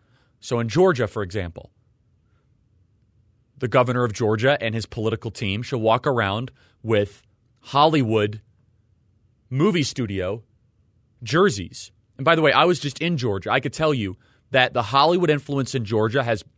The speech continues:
completely changed the landscape and the fabric of a once conservative state. These tax credits that they gave to these elitist,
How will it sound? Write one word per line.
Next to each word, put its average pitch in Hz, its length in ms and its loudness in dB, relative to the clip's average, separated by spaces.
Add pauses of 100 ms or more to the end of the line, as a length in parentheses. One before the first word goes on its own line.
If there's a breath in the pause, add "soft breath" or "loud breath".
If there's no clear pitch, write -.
(120)
completely 151 760 -4
changed 117 540 -4 (300 soft breath)
the 123 80 -4
landscape 135 560 0
and 123 100 -8
the 117 60 -4
fabric 117 440 0
of 107 100 -10
a 110 40 -2
once 107 280 -2
conservative 101 500 -8
state. 92 300 -8 (260 soft breath)
These 127 180 -6
tax - 340 -2
credits 160 320 -2
that 139 160 0
they 123 120 2
gave 123 440 0 (880)
to 135 140 -6
these 127 480 0 (1600)
elitist, 135 800 2